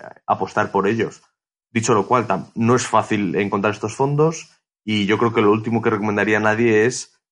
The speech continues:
eh, basar ese tipo de decisiones en cuál ha sido el rendimiento que han generado los últimos tres o cinco años. Porque es que no tiene ningún tipo de correlación con el rendimiento que va a generar en el futuro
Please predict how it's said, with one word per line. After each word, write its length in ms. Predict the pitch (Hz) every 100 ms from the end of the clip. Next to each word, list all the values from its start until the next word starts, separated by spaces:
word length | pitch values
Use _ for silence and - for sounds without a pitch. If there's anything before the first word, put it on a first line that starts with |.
| _
eh, 200 | 101 101
basar 280 | 95 98 110
ese 140 | 104
tipo 220 | 113 117 110
de 100 | 107
decisiones 720 | - - 110 117 127 127 -
en 240 | 98 95
cuál 220 | - 113
ha 80 | 107
sido 600 | - 113 104 110 117 117 - _ _ -
el 140 | 110
rendimiento 540 | 104 104 101 104 104
que 60 | 110
han 60 | 107
generado 420 | - 104 104 117
los 180 | 104 -
últimos 480 | 98 113 110 - - -
tres 180 | 117 107
o 60 |
cinco 300 | 98 104 98
años. 300 | 98 95 62 - _ _
Porque 200 | - 104
es 60 | 117
que 240 | 139 123 -
no 260 | 123 127
tiene 220 | 123 123 117
ningún 280 | 113 113
tipo 220 | 113 113 113
de 60 |
correlación 480 | 113 107 101 98 117
con 140 | 107
el 200 | 95 98
rendimiento 440 | 92 98 98 107 110
que 80 | 98
va 100 | 95
a 60 |
generar 280 | - 104 104
en 60 | 101
el 60 |
futuro 480 | 104 113 127 143 147